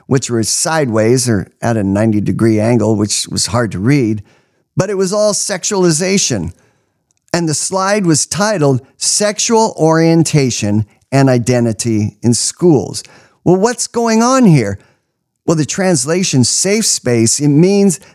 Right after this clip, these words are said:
that teachers are being given the green light to sexualize our children in ways that are age inappropriate. In other words, this is the end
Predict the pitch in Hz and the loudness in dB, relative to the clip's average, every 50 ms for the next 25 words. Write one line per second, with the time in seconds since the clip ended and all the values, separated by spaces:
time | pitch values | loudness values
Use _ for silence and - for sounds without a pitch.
0 | _ - 135 131 196 - - - 247 269 254 - - 262 240 240 240 196 - - | _ -2 -2 -2 -2 -6 -6 -2 -2 -2 -2 -2 -2 -2 0 0 0 -2 -2 -2
1 | - 131 123 107 135 143 139 139 127 107 135 151 147 123 143 135 120 104 110 110 | 0 0 2 2 2 4 4 4 2 4 2 2 2 2 2 2 2 2 0 -2
2 | 107 104 - 113 135 151 170 175 185 190 196 185 175 165 156 131 110 104 - - | -2 -2 0 2 4 4 4 6 6 6 6 6 4 4 2 0 -2 -6 -8 -12
3 | _ _ _ _ _ _ _ _ - - 147 139 131 - - - - - 226 208 | _ _ _ _ _ _ _ _ -2 0 2 2 2 0 -2 -2 -2 -2 -4 -4
4 | 208 - - - 131 117 101 104 107 101 101 101 104 110 110 - - _ - 113 | -4 -6 -4 -2 0 0 2 2 0 0 0 -2 -2 -2 -2 -4 -6 _ -2 0
5 | 120 135 131 - - 196 202 196 147 110 104 101 - - - - - - 131 117 | 0 0 0 0 0 0 2 2 0 -2 -4 -4 -6 -6 -8 -10 -12 -12 -4 -2
6 | - 202 202 190 214 220 240 240 190 - 185 165 147 - - - - _ - - | 0 0 2 2 0 0 0 -2 -2 -4 -4 -4 -4 -6 -10 -20 -16 _ -4 -2
7 | 143 139 - - _ - - 175 180 185 185 202 190 147 - - - 160 165 170 | -2 -2 -2 -6 _ -4 0 2 4 4 4 2 0 -2 -4 -2 0 2 2 2
8 | 170 - - - 190 196 180 - - 107 101 85 82 - - - - _ _ - | 0 0 -2 0 0 0 0 0 -2 -4 -2 -4 -4 -8 -12 -16 -20 _ _ 2
9 | 151 190 202 214 220 226 202 175 165 160 156 151 127 - - - _ _ _ _ | 2 2 2 2 0 0 2 2 2 2 2 0 -2 -4 -10 -14 _ _ _ _
10 | _ _ _ - 127 135 180 233 247 - - 220 175 151 170 180 202 226 233 208 | _ _ _ -2 0 2 2 0 0 -2 -4 -4 -4 0 0 2 2 2 2 0
11 | 139 110 95 85 95 | 0 -2 -4 -8 -10